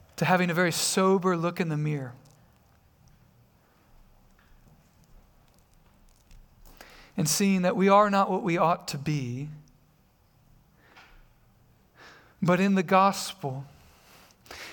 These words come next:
you not only take our sins, but you give us Jesus's good works as though we had been the ones who done, did them, so that when you see us,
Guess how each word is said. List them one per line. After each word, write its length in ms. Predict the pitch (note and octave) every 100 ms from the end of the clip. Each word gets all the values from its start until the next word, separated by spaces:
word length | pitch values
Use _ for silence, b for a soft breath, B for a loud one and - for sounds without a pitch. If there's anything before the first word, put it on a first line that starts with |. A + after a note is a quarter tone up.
| B B B B _
you 180 | E3+ F#3+
not 200 | G3 G3
only 220 | F#3+ F3
take 360 | D#3+ - F#3+ F#3+
our 140 | F#3+
sins, 840 | - - C#3+ C3 C3 C3+ - - - _ _ b b b b b -
but 180 | E3 E3+
you 180 | D#3+ E3
give 260 | F3 F#3+
us 200 | G3 F3+
Jesus's 720 | - F#3+ E3+ E3+ - E3+ - - b b b b b _ _ _ _ - D#3
good 240 | F#3 F3+
works 360 | D3+ E3+ D3 D#3
as 120 | C#3
though 160 | E3+
we 220 | E3 G3+ A#3+
had 160 | F3+
been 160 | D3 C#3+
the 80 | C3+
ones 380 | C#3 C3 A#2+ -
who 100 | C#3+
done, 340 | C3+ C3+ C3 -
did 220 | C#3 C3
them, 260 | B2+ C3 D3+ - b b b b b b _ _ _ _ _ _ _ _ _ _ _ b b b
so 140 | - E3+
that 140 | F#3
when 140 | G3 F#3
you 120 | F#3
see 360 | - G#3 F#3
us, 600 | E3 C#3 A#2+ - - -